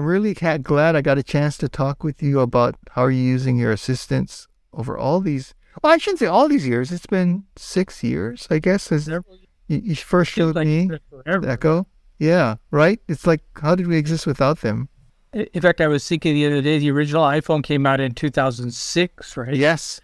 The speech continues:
Speaker 1: yes.
Speaker 2: Um, and I'm, I'm like, "What did I do before I had this?" <laughs>
Speaker 1: Oh, oh, in fact, I've been taking pictures of my, my prior phones. I didn't buy one right away, by the way. I think I didn't buy an iPhone till the three G came out.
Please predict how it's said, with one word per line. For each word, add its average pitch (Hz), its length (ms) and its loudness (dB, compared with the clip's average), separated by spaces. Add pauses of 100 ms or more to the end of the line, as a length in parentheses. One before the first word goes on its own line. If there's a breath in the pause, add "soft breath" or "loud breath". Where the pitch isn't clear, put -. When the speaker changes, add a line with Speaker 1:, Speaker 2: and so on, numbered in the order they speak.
Speaker 1:
yes. 131 400 -4
Speaker 2:
Um, 139 220 2 (160)
and 147 140 0
I'm, 139 180 -2 (140)
I'm 143 120 -2
like, 139 240 -2
"What 139 220 -6
did 196 160 -4
I 147 140 -2
do 151 240 -2
before 143 400 -2
I 143 60 0
had 165 300 0
this?" - 480 -14 (120)
<laughs> - 120 -16
Speaker 1:
Oh, 131 460 -2
oh, 190 180 4
in 208 120 2
fact, 208 240 2
I've 240 120 4
been 330 120 2
taking 240 240 -2
pictures 277 420 -2
of 165 160 -2
my, 151 260 0 (220)
my 139 240 0 (460)
prior 185 500 4
phones. 165 420 -2
I 185 140 4
didn't 285 220 2
buy 175 180 4
one 208 200 2
right 127 180 0
away, 131 220 0
by 107 200 0
the 107 80 0
way. 107 80 0
I 127 60 -2
think 175 220 -4
I 147 120 0
didn't 165 240 0
buy 151 140 2
an 143 100 2
iPhone 143 380 0
till 139 120 -2
the 123 120 0
three 135 360 -2
G 131 260 -2
came 107 280 -2
out. 87 240 -4